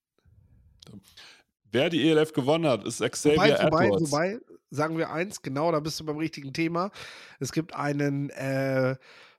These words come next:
Speaker 2: bekannten Wiener, wird mittlerweile als der größte Vienna Vikings-Fan der Welt bezeichnet. Und, äh, der hat letztes Jahr, als Wien gesagt hat, wir gehen in die European League of Football,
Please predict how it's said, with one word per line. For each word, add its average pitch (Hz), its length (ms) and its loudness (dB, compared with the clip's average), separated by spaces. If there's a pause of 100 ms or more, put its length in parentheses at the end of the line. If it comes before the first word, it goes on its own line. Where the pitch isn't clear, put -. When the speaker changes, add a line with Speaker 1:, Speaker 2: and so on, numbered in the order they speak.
(120)
Speaker 2:
bekannten 175 760 2
Wiener, 165 580 -2
wird 143 260 0
mittlerweile 160 540 2
als 147 220 -6
der 143 160 0
größte 160 580 0
Vienna 165 380 0
Vikings-Fan 156 760 -2
der 139 140 2
Welt 156 260 2
bezeichnet. 135 680 -4
Und, 139 320 -6
äh, 139 180 -4
der 165 240 2
hat 170 140 2
letztes 185 420 0
Jahr, 156 440 0
als - 440 -8
Wien 147 560 -6
gesagt 170 360 -2
hat, 165 180 0
wir 147 60 -4
gehen 151 180 -4
in 156 100 -8
die 160 140 -4
European 156 300 -2
League 151 100 -2
of 139 100 -2
Football, 151 340 2